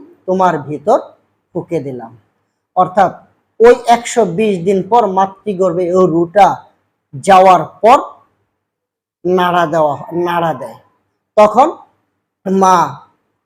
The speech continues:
অন্যের সাথে বলতে থাকে যে, "আমার পেটে সাড়া পেয়েছি", অর্থাৎ রূহ চলে আসছে। রূহ যখন ওই মাংসপিণ্ডে চলে আসে, বাচ্চার মধ্যে চলে আসে,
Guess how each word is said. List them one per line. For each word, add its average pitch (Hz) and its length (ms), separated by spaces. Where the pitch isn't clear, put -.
অন্যের 196 320
সাথে 185 340
বলতে 175 400
থাকে 156 400
যে, 180 500
"আমার 180 260
পেটে 226 460
সাড়া 185 420
পেয়েছি", 160 640
অর্থাৎ 170 540
রূহ 214 320
চলে 175 340
আসছে। 135 480
রূহ 226 420
যখন 226 380
ওই 202 120
মাংসপিণ্ডে 185 800
চলে 170 240
আসে, 196 240
বাচ্চার 170 460
মধ্যে 160 340
চলে 165 360
আসে, 196 300